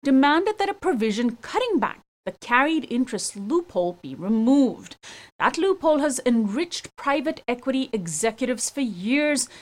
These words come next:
and survived multiple legislative attempts to thwart it, thanks to intense lobbying by the financial industry. We turn now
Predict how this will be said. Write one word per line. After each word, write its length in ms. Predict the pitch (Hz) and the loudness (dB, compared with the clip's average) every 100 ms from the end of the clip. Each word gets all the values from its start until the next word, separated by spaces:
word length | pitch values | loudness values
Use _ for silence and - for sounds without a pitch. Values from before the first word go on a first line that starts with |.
| - - | -20 -12
and 140 | 170 | -6
survived 480 | - 208 220 220 208 | -4 4 4 4 2
multiple 580 | 208 247 - - 370 269 | 0 0 -2 -4 -2 -2
legislative 720 | 190 226 233 269 277 269 269 | 0 0 0 -2 2 2 2
attempts 360 | 262 208 190 - | -2 -4 -6 -6
to 100 | 240 | -8
thwart 440 | - 190 175 190 | -6 -4 -4 -2
it, 160 | 226 - - - - | -6 -6 -20 -20 -8
thanks 220 | 190 196 | -6 -4
to 80 | 240 | -2
intense 580 | 226 214 - 269 277 - | -2 -4 -2 -2 -2 -2
lobbying 720 | 202 190 202 233 254 202 160 | -4 0 2 2 2 -2 -4
by 260 | 170 180 185 | -4 -4 -2
the 100 | 220 | -6
financial 680 | - 226 220 165 123 165 | -2 -2 -2 -4 -8 -12
industry. 720 | 160 190 202 - - 165 - - - - | -8 -6 -4 -6 -6 -10 -12 -16 -20 -16
We 80 | - | -16
turn 300 | - 202 196 | -8 -4 -2
now 240 | 190 185 | 0 -2